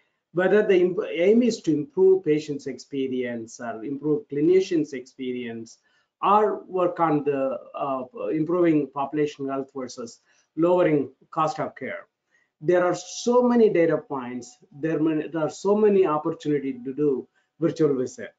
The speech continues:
I think I'll make a, a, a, share one, uh, quick story. I mentioned about physicians' behavior in, in a televisit environment was an issue five years ago. It is not. The data integration is still an issue.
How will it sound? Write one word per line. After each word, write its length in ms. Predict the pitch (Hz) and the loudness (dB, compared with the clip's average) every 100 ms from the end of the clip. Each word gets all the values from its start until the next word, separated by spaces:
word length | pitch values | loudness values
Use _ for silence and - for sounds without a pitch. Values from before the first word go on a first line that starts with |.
| _ _ _ | _ _ _
I 40 | |
think 160 | 165 190 | 2 4
I'll 200 | 190 190 | 4 4
make 280 | 196 196 196 | 4 4 2
a, 60 | |
a, 920 | 170 165 165 156 151 151 139 123 117 110 | 0 0 0 -2 -2 -2 -2 -4 -6 -8
a, 40 | |
share 280 | - 214 175 | -2 0 2
one, 440 | 196 220 202 165 156 | 2 2 0 -4 -8
uh, 80 | |
quick 240 | - 202 196 | -2 -2 -2
story. 560 | - 147 135 135 160 | -2 0 0 -2 -2
I 80 | 147 | -2
mentioned 380 | 143 170 180 220 | 0 -2 0 0
about 360 | 196 170 151 - _ _ _ | 2 0 0 -4 _ _ _
physicians' 520 | 185 185 202 196 180 139 | -2 2 2 2 -4 -2
behavior 640 | 151 151 165 165 160 156 | -2 0 2 2 2 -2
in, 120 | 147 147 | -2 -2
in 220 | 135 139 | -2 -4
a 160 | 131 - | -4 -4
televisit 460 | 147 156 147 156 143 | -2 -2 -2 -4 -4
environment 680 | 139 147 147 160 170 190 - _ _ - | -4 -4 -2 0 -2 -4 -12 _ _ -2
was 180 | 170 165 | 0 4
an 100 | 165 | 2
issue 320 | 160 190 180 | 2 0 0
five 240 | 156 165 | 2 2
years 260 | 170 165 170 | 2 2 0
ago. 180 | 165 156 | 0 0
It 140 | 143 | 0
is 200 | 135 - | -4 -6
not. 320 | 120 95 120 _ _ _ _ _ | -8 -8 -10 _ _ _ _ _
The 300 | 190 202 - | 0 0 2
data 260 | 208 269 285 | 4 4 4
integration 540 | 233 226 208 196 190 | 4 4 4 0 0
is 100 | 165 | -4
still 220 | - 185 175 | -4 -6 -4
an 140 | 135 | -4
issue. 340 | 123 127 110 | -6 -10 -16